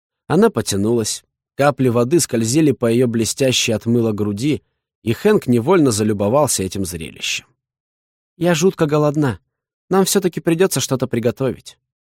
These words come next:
Он с трудом оторвал взгляд от её тела и нахмурился. "Если хочешь заняться завтраком, надень что-нибудь закрытое. Иначе умрёшь с голоду".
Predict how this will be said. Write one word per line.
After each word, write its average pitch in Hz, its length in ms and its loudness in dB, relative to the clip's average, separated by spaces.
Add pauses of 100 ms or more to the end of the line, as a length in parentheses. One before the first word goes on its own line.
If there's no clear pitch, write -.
(600)
Он 185 180 4
с - 80 -2
трудом 139 380 4
оторвал 113 440 2
взгляд 107 460 0
от 104 120 -6
её 101 200 0
тела 147 340 0
и 151 160 -2
нахмурился. 85 840 -6 (880)
"Если 139 340 -2
хочешь 131 320 0
заняться 117 400 0
завтраком, 110 760 -4
надень 180 340 0
что-нибудь 92 400 -2
закрытое. - 580 -14 (460)
Иначе 147 420 2
умрёшь 147 360 4
с 104 60 -2
голоду". 117 520 0